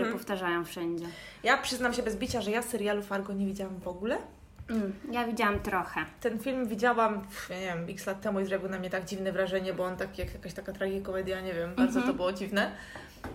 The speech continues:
Speaker 1: E, i w sumie najbardziej to pamiętam tylko takiego blondyna stamtąd, tlenionego.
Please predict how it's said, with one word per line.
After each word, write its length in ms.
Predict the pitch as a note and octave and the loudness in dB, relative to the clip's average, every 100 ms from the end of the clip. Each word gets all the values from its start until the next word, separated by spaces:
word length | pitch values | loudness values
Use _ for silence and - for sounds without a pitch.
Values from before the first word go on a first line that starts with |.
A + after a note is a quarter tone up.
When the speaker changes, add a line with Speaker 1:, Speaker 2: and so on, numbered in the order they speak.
| - | -4
Speaker 1:
E, 560 | - F#3+ F#3 F3+ F3+ - | 0 2 2 2 0 -4
i 40 | G#3 | -6
w 60 | |
sumie 200 | A#3 A#3 | -2 4
najbardziej 340 | G#3 G#3 G#3+ A3+ | 6 8 6 4
to 80 | G3+ | 4
pamiętam 300 | G#3 G#3 G#3 | 4 2 -2
tylko 180 | G#3+ | -2
takiego 280 | G3+ G3 G3+ | -4 -4 -2
blondyna 440 | G3 G3+ G3+ G3+ G#3 | 0 4 4 4 2
stamtąd, 360 | G3+ G3+ A#3 | 0 -2 -4
tlenionego. 580 | - G3+ G3+ G3+ A3+ D#4 | -2 0 0 0 0 -2